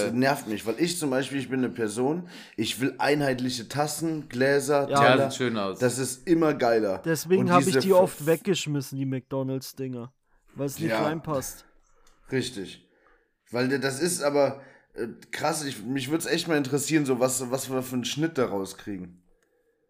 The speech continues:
Speaker 2: Ähm, ich mach da, wir machen da mal eine schöne Umfrage. Würde mich echt mal interessieren, wie viel,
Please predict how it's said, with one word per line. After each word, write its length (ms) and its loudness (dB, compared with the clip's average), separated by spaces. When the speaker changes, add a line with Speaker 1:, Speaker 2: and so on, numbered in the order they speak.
Speaker 2:
Ähm, 560 0
ich 120 -4
mach 180 2
da, 160 0
wir 80 2
machen 220 2
da 60 2
mal 100 2
eine 140 0
schöne 240 0
Umfrage. 520 -2
Würde 140 -2
mich 140 -2
echt 200 -2
mal 80 -2
interessieren, 640 -2
wie 120 0
viel, 560 -2